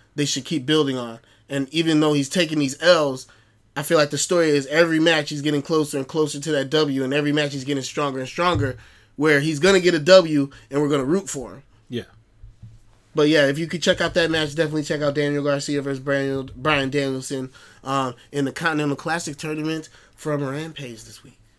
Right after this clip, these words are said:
Speaker 1: Rampage.
Speaker 2: Got some news and rumors?
Speaker 1: Uh, a few. Um, number one, there was a rumor of a quote that Sean, uh, S R S.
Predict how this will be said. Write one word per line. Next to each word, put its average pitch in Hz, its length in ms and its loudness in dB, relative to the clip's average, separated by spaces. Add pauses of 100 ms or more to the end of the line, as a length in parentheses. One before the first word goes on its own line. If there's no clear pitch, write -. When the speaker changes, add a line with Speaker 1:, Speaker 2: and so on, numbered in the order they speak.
(1160)
Speaker 1:
Rampage. 123 560 -8 (1300)
Speaker 2:
Got 98 120 -12
some 98 140 -14
news 120 220 -2
and 120 100 -4
rumors? 165 380 -6 (580)
Speaker 1:
Uh, 220 260 4
a 226 40 4
few. 196 360 -4 (240)
Um, 175 500 4 (420)
number 208 240 4
one, 208 380 6
there 202 120 4
was 202 180 4
a 185 160 4
rumor 190 680 2 (400)
of 165 180 2
a 147 140 2
quote 190 520 2
that 156 320 0
Sean, 180 840 0 (100)
uh, 143 500 -2 (140)
S 185 160 -2
R 180 140 6
S. - 480 -4